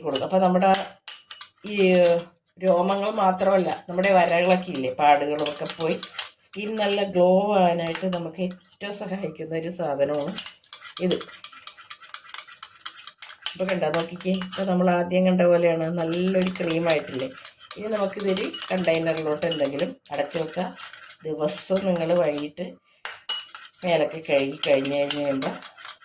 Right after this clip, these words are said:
അതായത് ഇരുട്ടായിട്ട് വേണം ഇത് ഇടാനായിട്ട് കേട്ടോ. അതായത്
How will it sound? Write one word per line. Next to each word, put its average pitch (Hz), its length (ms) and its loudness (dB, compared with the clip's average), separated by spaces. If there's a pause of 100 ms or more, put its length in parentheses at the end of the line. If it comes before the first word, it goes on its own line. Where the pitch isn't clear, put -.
അതായത് 190 480 2
ഇരുട്ടായിട്ട് 202 560 0
വേണം 165 220 4
ഇത് 165 120 0
ഇടാനായിട്ട് 127 580 2 (1000)
കേട്ടോ. 160 260 -4
അതായത് 180 380 4